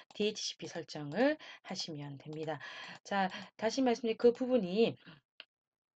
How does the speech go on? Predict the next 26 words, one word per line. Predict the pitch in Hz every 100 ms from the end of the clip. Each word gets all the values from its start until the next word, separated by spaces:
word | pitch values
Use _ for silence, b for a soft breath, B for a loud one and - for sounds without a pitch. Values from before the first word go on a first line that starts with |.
| -
인터 | 226 226 254
브이랜은 | 247 185 170 170 175 262 302
라우터의 | 220 156 151 - 185 240
패스트 | 277 302 302
이더넷 | 254 196 165
쪽에 | 156 151
설정하시는 | 156 - 160 175 175 151
겁니다. | 147 143 143 131 B 196 -
우선 | 180 190 160 175 277
그러면 | 302 170 151 208 226
여러분들이 | 156 156 151 147 160 190 180 254
갖고 | 262 208 202
계시는 | 170 - 156 151 220 285
교재를 | - 160 151 247
보면서, | 233 151 147 143 143 170 196 B B B B
어, | 165
진행을 | 160 180 165 156
하도록 | 165 226 185 175
하겠습니다. | 185 185 - 143 139 143 147 147 143 B B 175 180 175 175 180 202 196 196 B B B B -
어, | 240 233
인터 | 311 320 359
브이랜이라는 | 359 294 285 294 277 247 226 233
것은 | 233 240 - 220 214 208 208 214 214 214
어떤 | - - 220 233
것입니까?라고 | 202 - 180 170 - 175 175 175 175 170 170 160 160
한다면, | 185 202 196 156 151 170 170